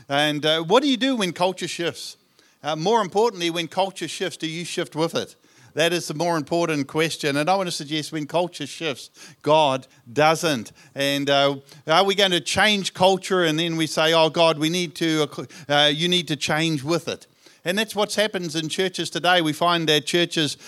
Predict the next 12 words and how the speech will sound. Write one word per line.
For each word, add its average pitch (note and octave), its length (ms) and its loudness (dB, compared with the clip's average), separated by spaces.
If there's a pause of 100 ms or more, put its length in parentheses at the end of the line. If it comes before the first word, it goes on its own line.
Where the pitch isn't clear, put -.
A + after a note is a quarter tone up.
(160)
uh, C#3+ 380 2
so F3 260 4
often E3+ 440 2
they D3 260 4 (220)
say, E3+ 180 4
"Well, E3+ 160 4
God E3+ 480 2
didn't F3 280 0
really D#3 260 -2
mean C#3 280 -2
that." A2+ 280 -10 (440)
Uh, B2+ 320 -4